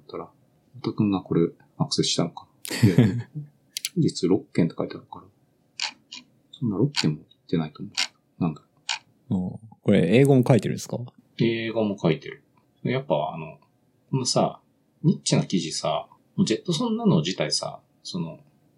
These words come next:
Speaker 1: 要はラズバイと比べたらやっぱ、シェアってさ、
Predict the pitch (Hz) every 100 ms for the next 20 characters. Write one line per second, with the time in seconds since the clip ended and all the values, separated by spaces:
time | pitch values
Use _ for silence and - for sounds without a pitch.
0 | - 92 - 107 143 151 151 - - 135
1 | 127 87 - - 73 - _ _ _ _
2 | - - 90 71 _ - -